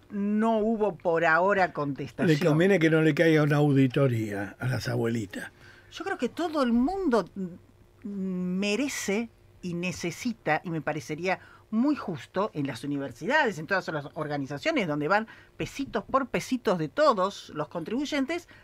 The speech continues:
Speaker 1: auditorías, muchachos.
Speaker 2: Claro.
Speaker 1: A ver,
Speaker 2: Bueno,
Speaker 1: ¿qué se hizo
Speaker 2: es lo
Speaker 1: con la
Speaker 2: que está haciendo
Speaker 1: plata?
Speaker 2: este gobierno.
Speaker 1: Bueno.
Speaker 2: Por eso te digo, si se dedica a hablar menos boludeces y muestra lo que está haciendo, es un fenómeno.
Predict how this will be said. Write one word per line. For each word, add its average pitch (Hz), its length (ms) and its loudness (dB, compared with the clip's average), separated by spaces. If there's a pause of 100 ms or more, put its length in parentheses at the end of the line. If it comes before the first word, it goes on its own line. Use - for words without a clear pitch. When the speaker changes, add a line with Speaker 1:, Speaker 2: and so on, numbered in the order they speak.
Speaker 1:
auditorías, 359 600 0
muchachos. 160 460 -4
Speaker 2:
Claro. 147 400 4 (680)
Speaker 1:
A - 120 6
ver, 202 100 8
Speaker 2:
Bueno, 160 80 6
Speaker 1:
¿qué 508 80 6
se 392 180 0
hizo 214 200 6
Speaker 2:
es 202 60 10
lo 196 60 10
Speaker 1:
con 185 40 6
la 170 80 6
Speaker 2:
que - 40 6
está 190 120 8
haciendo 170 260 6
Speaker 1:
plata? 170 140 4
Speaker 2:
este 160 40 8
gobierno. 135 440 4 (320)
Speaker 1:
Bueno. 190 200 4
Speaker 2:
Por 202 60 10
eso 175 140 6
te 185 140 6
digo, 160 220 4
si 170 160 0
se 165 140 4
dedica 202 280 6
a - 20 10
hablar 180 220 6
menos 185 260 2
boludeces 143 640 2 (540)
y 156 100 4
muestra 185 340 6
lo 160 100 4
que 147 80 2
está 156 140 0
haciendo, 208 380 4
es - 140 0
un 131 160 -4
fenómeno. 131 640 -4